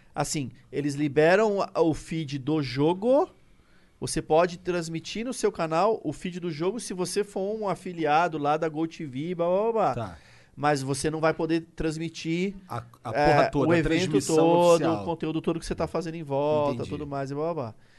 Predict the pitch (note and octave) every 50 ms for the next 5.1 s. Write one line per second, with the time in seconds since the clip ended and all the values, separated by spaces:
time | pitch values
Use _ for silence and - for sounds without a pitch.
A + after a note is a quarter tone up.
0 | - - _ _ - - C3+ C#3+ - D#3 D#3 D#3 C#3 D#3+ D3 C#3 - - - -
1 | C#3+ C#3 C#3+ C#3 B2+ B2+ C3+ E3 - - F3+ F3 F3+ - G3 - C3 C3 F3+ F3+
2 | F#3 F#3 F#3+ F#3 F#3 F3+ F3+ - F#3+ F3+ - - D3 A#2+ A2+ A2 B2+ B2 A#2 A2+
3 | - B2 C#3 C#3+ C#3+ - - F3+ F3 F3+ - - F3+ D3+ D#3+ D3 D3+ D3+ D3+ D#3
4 | D3+ D3+ - - C#3 C#3 C#3+ D3 D3 - - - C#3 B2+ C3+ C#3 - - D3 D3
5 | C3